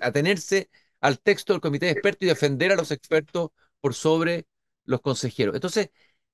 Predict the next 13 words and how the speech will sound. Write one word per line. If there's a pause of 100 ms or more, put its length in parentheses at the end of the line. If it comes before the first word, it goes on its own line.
(140)
eh,
lamentablemente
la
izquierda,
bueno,
la
convención
entera
está
parada
sobre
una
mentira.